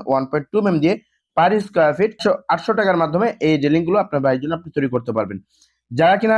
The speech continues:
এই ধরনের গ্রিল অর্ডার করতে চান, আমাদের ভিডিও স্ক্রিনে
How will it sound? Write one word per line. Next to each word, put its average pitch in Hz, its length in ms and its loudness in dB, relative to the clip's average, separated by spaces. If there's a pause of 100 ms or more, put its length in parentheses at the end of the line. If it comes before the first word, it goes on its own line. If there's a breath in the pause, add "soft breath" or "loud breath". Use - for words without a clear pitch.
এই 170 120 0
ধরনের 175 260 2
গ্রিল 160 200 2
অর্ডার 151 280 2
করতে 202 240 -6
চান, 156 180 -2 (180)
আমাদের 139 360 -2
ভিডিও 135 240 -2 (100)
স্ক্রিনে 147 320 -4